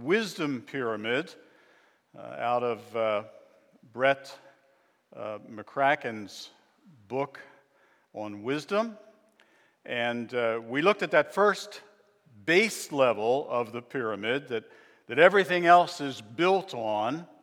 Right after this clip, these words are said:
which is, uh, Scripture, the Bible, and talked a little bit about its importance in our lives. And then two weeks ago, we looked at the second level, uh,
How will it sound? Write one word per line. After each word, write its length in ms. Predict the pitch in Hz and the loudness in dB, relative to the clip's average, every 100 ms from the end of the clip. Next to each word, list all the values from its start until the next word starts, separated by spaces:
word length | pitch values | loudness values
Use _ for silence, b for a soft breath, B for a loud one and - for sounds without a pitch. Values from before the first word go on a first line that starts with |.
| b b b b - | b b b b -6
which 320 | 131 135 - | -4 -4 -8
is, 520 | 131 131 135 131 - | -4 -2 -2 -4 -6
uh, 160 | 127 123 | -4 -4
Scripture, 600 | - - 240 - - - _ | -6 -2 -2 -2 -12 -14 _
the 100 | 135 | -6
Bible, 480 | 127 202 202 127 85 - _ b b b b _ | 4 4 4 -2 -10 -14 _ b b b b _
and 400 | 135 123 120 113 | -8 -6 -6 -6
talked 240 | 165 156 156 | 0 0 0
a 20 | |
little 200 | 160 151 | -6 -4
bit 160 | 151 | -4
about 500 | 143 139 131 127 - - - | -4 2 2 2 -4 -20 -10
its 340 | 156 175 - - | -4 -4 -6 -12
importance 960 | 147 135 - - 151 147 139 123 123 | -8 -8 -8 -4 0 0 -2 -10 -12
in 200 | - 123 | -14 -6
our 160 | 117 107 | -2 -2
lives. 520 | 101 101 117 170 - - _ _ _ _ _ _ _ _ _ _ | 0 2 2 -2 -8 -20 _ _ _ _ _ _ _ _ _ _
And 120 | 139 151 | -6 0
then 280 | 160 143 - B B | 0 -2 -10 B B
two 160 | - 262 | -4 0
weeks 240 | 214 - | -2 -4
ago, 340 | 131 123 131 - B B B B B | -2 2 0 -2 B B B B B
we 240 | 135 151 | -4 -2
looked 300 | 143 185 190 | 0 -4 -2
at 160 | 151 - | -6 -2
the 140 | 127 | -4
second 680 | - - 214 220 214 147 123 | -4 -6 -2 -2 -2 -6 -2
level, 500 | 117 107 120 175 175 B B 135 | 0 0 0 -2 -4 B B -8
uh, 300 | 120 120 | -4 -4